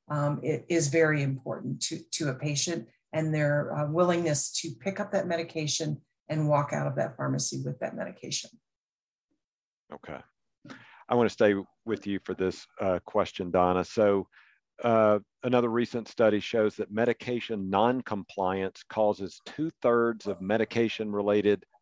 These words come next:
Speaker 2: hospital admissions in the U S. So, Donna, <laughs> what can E H Rs do to give more prescribers access to real-time cost and therapeutic information?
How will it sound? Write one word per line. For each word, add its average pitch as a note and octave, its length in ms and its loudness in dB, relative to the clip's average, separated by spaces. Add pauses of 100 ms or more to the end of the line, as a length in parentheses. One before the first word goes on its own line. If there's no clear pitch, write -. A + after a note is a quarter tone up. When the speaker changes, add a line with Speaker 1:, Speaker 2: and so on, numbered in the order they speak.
(120)
Speaker 2:
hospital B2 640 -2
admissions G2 680 -2
in F#2+ 100 -4
the F2+ 100 -6
U G2 280 0
S. F#2+ 420 2 (960)
So, B2 320 2 (160)
Donna, A#2+ 460 6 (380)
<laughs> - 360 -20
what C3+ 240 4
can C3 140 2
E B2+ 100 4
H B2 220 4
Rs A2 280 4
do A2+ 200 0
to A2 80 -2
give G2+ 180 -2
more G#2+ 220 0
prescribers G#2 680 2 (140)
access G#2 560 -2
to F#2 100 -12
real-time A#2 640 2
cost A2+ 560 2
and G2 180 -6
therapeutic A2 600 0
information? G2+ 840 -2